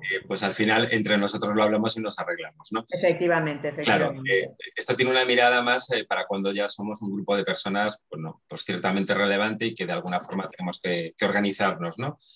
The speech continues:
Speaker 1: Y, y dejar un poco los caminos clarificados para que no, no lleve lugar a error o a interpretaciones y por lo tanto luego se generen ruidos en la organización.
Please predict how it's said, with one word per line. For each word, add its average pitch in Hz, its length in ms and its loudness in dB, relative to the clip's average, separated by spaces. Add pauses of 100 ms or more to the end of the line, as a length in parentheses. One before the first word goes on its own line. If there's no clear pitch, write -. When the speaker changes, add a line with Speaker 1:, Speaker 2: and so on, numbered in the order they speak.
(240)
Speaker 1:
Y, 92 460 -4
y 92 40 0
dejar 92 360 0
un 95 100 -2
poco 98 640 0
los 98 160 -6
caminos 98 420 0
clarificados 101 800 -2
para 82 240 -4
que - 100 -10
no, 90 460 -2 (120)
no 90 440 0
lleve 92 540 0
lugar 95 260 -2
a 92 80 0
error 110 400 0 (300)
o 90 60 -4
a 92 60 -2
interpretaciones 113 1120 0
y 87 80 -8
por 87 140 -6
lo 87 100 -2
tanto 95 440 0
luego 90 260 -2
se - 120 -6
generen 90 400 -4
ruidos 92 300 -2
en 90 60 -4
la 85 60 0
organización. - 600 -14